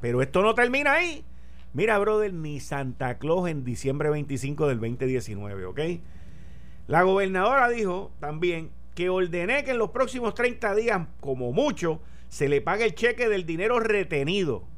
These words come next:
Por lo que yo entiendo es que todo lo que le retuvieron en el veinte diecinueve a los policías, se lo van a devolver. Eso fue lo que yo, eso es lo que yo entiendo.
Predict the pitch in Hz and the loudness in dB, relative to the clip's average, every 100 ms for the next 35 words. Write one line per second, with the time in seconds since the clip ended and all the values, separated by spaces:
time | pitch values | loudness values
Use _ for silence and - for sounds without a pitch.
0 | - - 123 123 127 127 190 220 202 254 | -8 -4 -2 0 0 2 2 0 2 2
1 | 240 247 254 175 139 208 269 269 254 240 | 4 2 2 -2 -2 2 4 4 2 0
2 | 226 190 196 220 247 220 190 165 190 214 | 0 -2 0 2 2 0 -2 0 0 2
3 | 233 220 208 196 208 226 185 147 151 139 | 2 2 0 0 0 2 4 2 2 -2
4 | 151 143 131 247 190 143 147 - - - | -2 -2 -2 2 4 2 -2 -10 -10 -10
5 | - - - - 139 139 135 156 196 185 | -10 -10 -10 -4 -2 0 2 0 0 2
6 | 151 120 110 92 113 110 95 - - - | 2 2 -4 -4 -2 -2 -4 -10 -10 -10
7 | - - 123 240 247 180 151 220 262 196 | -10 -4 4 6 6 0 2 2 4 4
8 | 185 143 160 160 101 | 2 0 -4 -4 -6